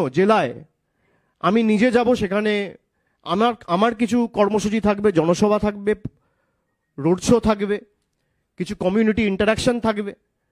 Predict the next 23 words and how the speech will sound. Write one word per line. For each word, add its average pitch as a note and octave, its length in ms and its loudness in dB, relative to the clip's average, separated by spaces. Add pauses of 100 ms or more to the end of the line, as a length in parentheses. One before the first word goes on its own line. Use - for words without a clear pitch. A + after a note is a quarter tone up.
(1200)
যেমন G3+ 240 2
আমি B3 180 0
দু A3+ 80 -2
তারিখ B3 320 0 (1040)
দক্ষিণ G3 320 0
চব্বিশ A3+ 340 0 (100)
পরগনা G3+ 360 2 (760)
বারুইপুর G3+ 500 2 (120)
থেকে C3 220 -2 (240)
সভা F#3+ 220 2
শুরু G#3+ 220 -2
করব, G#3+ 240 2 (1120)
তার G3 120 2
পরের G#3+ 340 0
দিন A#3 200 -6
আমি A#3+ 140 -4 (760)
উত্তরে A3+ 440 2 (380)
জলপাইগুড়ি, G#3+ 540 2
আলিপুরদুয়ার G#3 600 2 (100)
নিয়ে F3+ 180 0 (840)
চা F#3+ 180 0
বাগানের A3 340 2
শ্রমিক G3+ 260 2